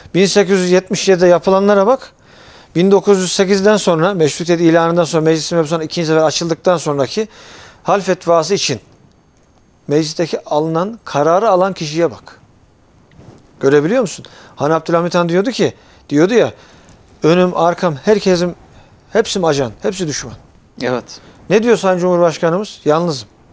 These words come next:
Speaker 2: Benzerlik.
Speaker 1: Sayın Cumhurbaşkanımızın yol arkadaşı olup ayrılanlara bakın. Birbirleriyle kedi köpek gibi birbirini yiyenler,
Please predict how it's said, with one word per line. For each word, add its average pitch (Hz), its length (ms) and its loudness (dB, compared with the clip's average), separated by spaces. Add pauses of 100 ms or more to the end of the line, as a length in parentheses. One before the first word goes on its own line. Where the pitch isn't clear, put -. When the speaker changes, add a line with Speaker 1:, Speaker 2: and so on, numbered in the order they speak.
(1700)
Speaker 2:
Benzerlik. 127 680 -4 (680)
Speaker 1:
Sayın 160 240 -2
Cumhurbaşkanımızın 165 840 0 (180)
yol 170 180 2
arkadaşı 160 460 0
olup 165 120 -2
ayrılanlara 160 560 2
bakın. 190 240 -4 (1300)
Birbirleriyle 175 540 4
kedi 175 220 -2
köpek 180 300 0
gibi 160 140 0
birbirini 170 300 2
yiyenler, 175 560 2